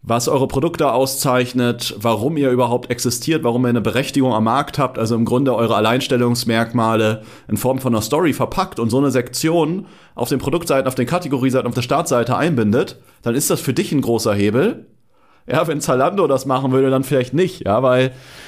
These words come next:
viel mehr Leute mit deiner Gründerstory oder mit deiner Unternehmensstory, mit deinen Unternehmenswerten connecten können, als halt irgendwie bei Zalando, die sich das Ganze mal irgendwo aus einem US-amerikanischen Shop Zappos abgeguckt haben. Und dann war da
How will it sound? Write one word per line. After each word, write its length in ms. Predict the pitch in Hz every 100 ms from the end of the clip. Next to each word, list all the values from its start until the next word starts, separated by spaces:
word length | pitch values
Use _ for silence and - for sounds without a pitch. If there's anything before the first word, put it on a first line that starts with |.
| - - - _ -
viel 180 | - 165
mehr 120 | 156
Leute 280 | 143 170 170
mit 160 | 135
deiner 300 | 123 170 190
Gründerstory 800 | 131 165 202 139 - 127 127 131
oder 180 | 120 127
mit 160 | 127 123
deiner 280 | 131 143 131
Unternehmensstory, 680 | 123 127 131 170 - 135 123
mit 120 | 117
deinen 120 | 123
Unternehmenswerten 600 | 120 117 156 131 123 117
connecten 480 | 120 123 - - 127
können, 260 | 135 123
als 240 | - 113 120
halt 140 | 123
irgendwie 260 | 123 123 123
bei 160 | 113
Zalando, 760 | 110 - 107 139 160 117 127 - - - _ -
die 380 | 120 131 131 127
sich 160 | 131
das 180 | 139 123
Ganze 240 | 131 147
mal 140 | 135 123
irgendwo 340 | 131 143 127
aus 160 | 127 123
einem 140 | 120
US-amerikanischen 800 | 117 127 139 127 123 123 123 120
Shop 240 | 110 117 -
Zappos 360 | 135 147 120
abgeguckt 520 | - - 160 127 117
haben. 300 | 120 107 120
Und 80 | 135
dann 160 | 117 113
war 120 | 135
da 280 | 131 123